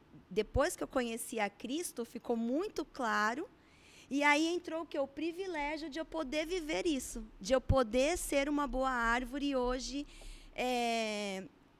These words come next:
Porque, é claro, né, a gente não, não tem como falar, "Não,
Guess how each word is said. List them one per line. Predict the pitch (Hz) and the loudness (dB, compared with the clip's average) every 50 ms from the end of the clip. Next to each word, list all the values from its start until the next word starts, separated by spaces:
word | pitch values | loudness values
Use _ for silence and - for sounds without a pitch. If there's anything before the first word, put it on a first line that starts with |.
| - - - - - - - _ _ _ - - | -20 -20 -20 -20 -20 -20 -20 _ _ _ -18 -8
Porque, | - 233 - 262 | -8 -2 -2 -2
é | 262 | -2
claro, | - 294 262 233 214 208 208 208 | 0 0 2 2 2 0 -2 -2
né, | 208 208 208 202 - | -2 -2 -2 -2 -2
a | - 196 | -2 -4
gente | 196 214 196 202 - 220 | -2 -2 -6 -6 -6 -6
não, | 214 220 226 - - | -6 -8 -8 -10 -12
não | 233 226 220 214 | -10 -10 -8 -6
tem | - 233 240 285 | -6 -6 -6 -6
como | - - 269 240 233 233 226 220 208 196 190 - - - - - - - - - - - - | -8 -2 0 2 2 2 2 0 -4 -6 -8 -10 -12 -20 -20 -20 -20 -20 -20 -20 -20 -16 -4
falar, | - 220 214 214 220 | -2 0 0 0 0
"Não, | 233 240 240 233 208 190 185 - | 0 0 0 0 0 -2 -4 -6